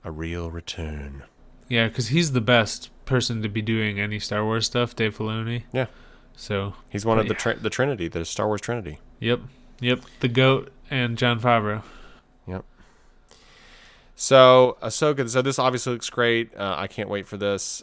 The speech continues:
Speaker 1: Uh, I do need to watch Rebels first, though, so
Speaker 2: Yes.
Speaker 1: I need to get on that because Ahsoka comes out this year.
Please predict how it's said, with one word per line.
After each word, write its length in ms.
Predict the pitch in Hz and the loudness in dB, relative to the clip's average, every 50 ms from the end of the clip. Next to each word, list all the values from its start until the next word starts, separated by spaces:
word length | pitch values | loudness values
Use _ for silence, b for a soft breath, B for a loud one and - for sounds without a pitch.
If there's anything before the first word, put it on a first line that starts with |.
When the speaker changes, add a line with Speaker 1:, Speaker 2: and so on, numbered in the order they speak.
| - _ | -12 _
Speaker 1:
Uh, 240 | 92 90 87 85 - - | -8 -6 -6 -6 -6 -6
I 100 | 92 98 | -8 -8
do 220 | 92 90 - 107 110 | -6 -4 -4 -2 0
need 120 | 110 110 | 0 0
to 80 | 113 107 | 0 0
watch 240 | 107 104 101 - - | 0 0 0 0 -4
Rebels 280 | 101 98 - 101 98 - | -4 -4 -4 -6 -8 -6
first, 360 | - - 147 151 143 - - | -4 -2 -2 -2 -4 -6 -6
though, 420 | - 147 143 147 143 143 143 143 139 | -4 -2 0 0 0 -2 -4 -6 -8
so 280 | 127 - - - 98 92 | -12 -10 -8 -4 -4 -2
Speaker 2:
Yes. 180 | 92 87 67 | -2 -2 -4
Speaker 1:
I 40 | 80 | -6
need 140 | 92 92 87 | -8 -8 -10
to 60 | 92 | -12
get 220 | - - 110 113 - | -8 -6 -6 -6 -6
on 180 | - 107 107 104 | -6 -6 -6 -4
that 220 | 104 104 101 98 - | -4 -4 -6 -6 -8
because 220 | 98 - 104 92 | -10 -12 -10 -10
Ahsoka 380 | 95 90 - - 113 117 - - | -10 -8 -6 -6 -6 -6 -8 -10
comes 180 | - - 104 101 | -10 -10 -6 -6
out 120 | 110 104 | -6 -6
this 160 | 110 107 - | -6 -8 -6
year. 260 | - 123 120 120 117 | -6 -6 -6 -6 -8